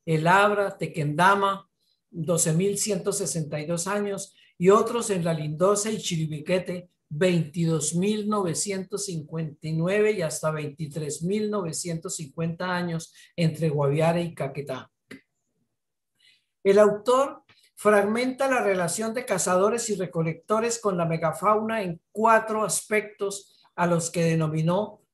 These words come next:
transformaciones, después de explicar la presencia de los humanos en el trópico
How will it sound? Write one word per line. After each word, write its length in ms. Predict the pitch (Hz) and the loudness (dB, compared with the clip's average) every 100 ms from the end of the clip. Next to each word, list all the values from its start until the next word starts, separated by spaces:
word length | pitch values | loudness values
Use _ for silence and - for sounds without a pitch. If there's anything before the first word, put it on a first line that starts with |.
| - | -2
transformaciones, 1400 | 190 175 160 165 160 151 143 - 226 208 147 131 - - _ _ - | 2 2 2 0 -2 -4 -4 -2 0 0 -2 -6 -10 -16 _ _ -6
después 460 | 160 - 190 202 | -4 -2 2 2
de 80 | 214 | 2
explicar 560 | 214 180 160 175 185 185 | -4 -4 -4 0 0 0
la 160 | 208 | -2
presencia 600 | 196 160 185 190 - 208 | -2 -4 -2 -2 0 0
de 100 | 196 | 0
los 180 | 165 160 | 0 -4
humanos 420 | 160 160 190 180 | -2 0 -2 -4
en 100 | 165 | -6
el 120 | 147 | -8
trópico 600 | 151 196 214 233 254 247 | -2 -2 0 -4 -6 -8